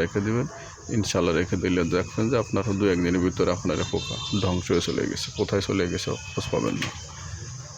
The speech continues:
তাই দয়া করে সবাই উপকার হিসাবে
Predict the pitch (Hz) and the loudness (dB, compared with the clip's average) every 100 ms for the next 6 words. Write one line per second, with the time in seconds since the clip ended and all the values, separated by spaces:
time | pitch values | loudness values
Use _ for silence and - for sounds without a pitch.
0 | - - 78 98 101 98 101 104 107 110 | -8 -4 -2 4 4 4 0 2 2 2
1 | 185 - - - - 123 113 113 98 104 | 0 -6 -14 -10 -2 2 2 4 4 4
2 | - 117 87 | 4 4 4